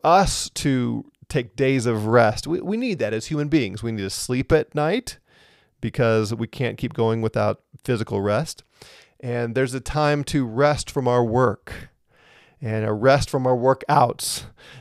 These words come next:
and all those things. The Lord has built us such that we need that time of refreshment and recuperation. So certainly taking a day off, uh, is a good thing. But you know how it is when this is not a day off.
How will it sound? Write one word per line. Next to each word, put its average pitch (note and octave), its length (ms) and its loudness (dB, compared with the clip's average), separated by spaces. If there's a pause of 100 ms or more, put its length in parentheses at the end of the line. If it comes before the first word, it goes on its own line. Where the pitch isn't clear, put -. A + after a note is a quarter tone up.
(120)
and B2 120 -2
all C#3 180 10
those B2 200 2
things. A2+ 260 -4
The C#3 160 -2
Lord C#3+ 240 6
has C3 220 4
built D3 480 2
us A#2 180 0
such A2+ 380 -4
that A#2+ 120 -4
we B2 200 -4
need C#3 480 -6
that C3+ 180 -6
time B2 240 -6
of A2+ 220 -6
refreshment A2 920 -4
and G#2 160 -4
recuperation. A2 920 -4 (400)
So A#2+ 180 -4
certainly C3+ 460 2
taking C#3 400 -4
a A#2+ 40 -2
day A#2+ 220 2
off, A#2 300 2 (400)
uh, A2+ 160 -2
is B2 200 2
a A2+ 40 0
good A2+ 240 0
thing. G#2 360 -2 (1400)
But G#3+ 120 4
you G#3 80 2
know G#3 100 6
how D#3+ 140 10
it A#2 80 6
is B2+ 160 2
when C#3 160 2
this D3+ 100 0
is D#3 120 0
not F3 200 4
a F3+ 40 2
day B2 220 2
off. - 380 -8